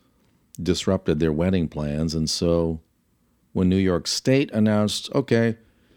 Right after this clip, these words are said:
sure, you can go ahead, have your virtual wedding ceremony"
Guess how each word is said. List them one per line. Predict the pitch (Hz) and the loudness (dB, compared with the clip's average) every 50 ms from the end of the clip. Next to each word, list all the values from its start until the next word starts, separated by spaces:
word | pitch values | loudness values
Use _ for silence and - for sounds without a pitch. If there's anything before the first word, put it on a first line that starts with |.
| _ _ _ _ | _ _ _ _
sure, | _ - - 139 123 | _ 0 2 2 4
you | 117 117 | 4 2
can | 113 123 120 | 0 0 0
go | 117 120 120 117 | 2 2 2 2
ahead, | 104 98 98 92 95 98 | 2 2 2 2 2 0
have | 90 90 92 92 87 87 | 0 0 0 0 0 0
your | 92 90 90 90 87 85 85 _ _ _ _ _ _ - | 2 2 2 0 0 -4 -8 _ _ _ _ _ _ -10
virtual | - 78 95 95 104 101 - - - 101 95 92 92 90 90 | 0 2 2 2 2 0 -4 -4 -2 0 2 2 2 2 0
wedding | 87 90 90 87 90 90 90 | 0 0 2 2 2 0 0
ceremony" | - - - 92 87 85 82 82 82 85 82 82 82 87 101 113 107 | 0 0 0 0 0 0 0 0 0 0 0 0 2 2 0 0 -2